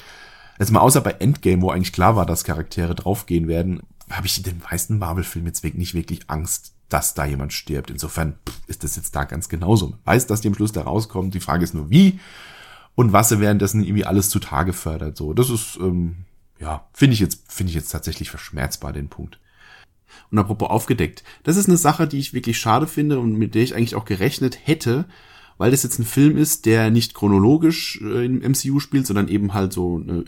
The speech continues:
frühere Episode erzählt, dass sie in dieser frühen Episode schon was einführen jetzt noch, was man dann für die späteren Filme wieder benutzen kann,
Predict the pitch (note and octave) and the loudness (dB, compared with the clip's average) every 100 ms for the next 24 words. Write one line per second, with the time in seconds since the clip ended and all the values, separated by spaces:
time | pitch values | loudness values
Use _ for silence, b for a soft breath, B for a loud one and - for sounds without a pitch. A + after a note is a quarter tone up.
0 | - - - C3+ E3+ D3 C#3+ D3 C3+ D3 | -10 -10 2 4 6 4 0 -2 -2 0
1 | - A2+ C3 B2 - G2+ - G2 D3+ E3 | 0 0 -2 -2 -2 -2 -4 0 2 2
2 | D3+ D3 C3+ - B2+ B2+ A#2+ A2 A2+ A2 | 0 -2 -2 0 0 0 -2 0 0 0
3 | G#2+ A#2 A2 F#2+ E2+ - - - - - | -2 0 0 2 2 2 0 -6 -8 2
4 | B2 F#3 - E3+ F3 E3+ E3+ E3+ D#3 F3+ | 4 4 4 4 6 6 4 2 0 0
5 | - b b b b b b b _ - | -2 b b b b b b b _ 0
6 | A2+ D3+ - C3 B2+ B2+ A#2+ G2+ - - | 2 4 4 4 2 2 0 -2 0 4
7 | D3 D#3+ D3 - C#3+ C#3+ C#3 C#3 C3+ - | 4 4 0 0 2 4 4 2 0 -2
8 | G1+ - A#2 A#2 G#2+ A#2 - B2+ - E2+ | -10 -8 -2 2 4 4 4 0 0 0
9 | D2+ | 0